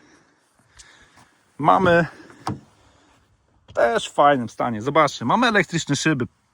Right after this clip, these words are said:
elektryczne lusterka. Tutaj jest takie delikatne przerysowanie tego elementu srebrnego. Natomiast sam środek, <coughs> asystenci jazdy,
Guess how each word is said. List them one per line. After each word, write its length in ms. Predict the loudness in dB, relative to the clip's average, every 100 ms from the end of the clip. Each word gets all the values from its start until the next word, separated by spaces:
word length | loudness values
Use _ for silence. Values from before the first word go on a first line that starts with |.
| _
elektryczne 520 | -4 -4 -4 -6 -4 -4
lusterka. 520 | -2 0 0 0 -4 -6 -20 -20 -14 -6
Tutaj 240 | 0 2
jest 80 | 2
takie 160 | 0
delikatne 600 | 0 0 4 2 4 0 -2 _
przerysowanie 540 | -2 -2 2 2 2 2
tego 240 | -4 -2
elementu 460 | 0 0 -2 -4 -8 _ _ _ _ _ _ _ _ -20 -10
srebrnego. 600 | 0 2 2 2 4 2 -2 _ -20 -20 -20 -20 _ _ _ -6
Natomiast 440 | -2 2 0 0 2
sam 180 | 2
środek, 480 | 2 0 2 0 -4 -20 -20 -20 _ _ _ _ _ 0
<coughs> 960 | 0 0 -4 -12 _ _ _ _ _
asystenci 520 | -4 -4 -4 -4 -4 4
jazdy, 400 | 4 4 0